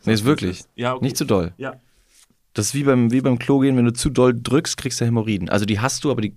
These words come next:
Speaker 1: gehen einfach nur, die kommen nach draußen. Und das ist ganz schmerzhaft.
Speaker 2: Das wollen wir nicht.
Speaker 1: Ich hab mal geschaut, ähm, welche Tiere es noch gibt, beziehungsweise Leute haben uns auch nochmal, ähm, geschickt,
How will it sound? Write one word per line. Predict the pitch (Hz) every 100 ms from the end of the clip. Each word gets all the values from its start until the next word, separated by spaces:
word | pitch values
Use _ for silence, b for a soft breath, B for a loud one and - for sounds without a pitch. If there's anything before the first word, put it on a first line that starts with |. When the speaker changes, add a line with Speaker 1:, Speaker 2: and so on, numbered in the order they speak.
| -
Speaker 1:
gehen | - 117
einfach | 113 104
nur, | 104
die | - 107
kommen | 113
nach | 104
draußen. | - 95 92 -
Und | - _ _ - - -
das | 98
ist | -
ganz | 113 110
schmerzhaft. | - 92 - - -
Speaker 2:
Das | - 104 -
wollen | 92
wir | 90
nicht. | 90 - - b b b _ B B B B B B B B B B B B _ - -
Speaker 1:
Ich |
hab | 160
mal | 170
geschaut, | 147 156 151 - -
ähm, | 131 135 131 131 127 120 - _ -
welche | - 117 131 123
Tiere | 151 139
es | 117
noch | 123 135
gibt, | 127
beziehungsweise | 113 110 131 117 117 107 104
Leute | 110 120 120
haben | 107
uns | 107
auch | - 113
nochmal, | 107 107 104 -
ähm, | 98 98 95
geschickt, | - - - - -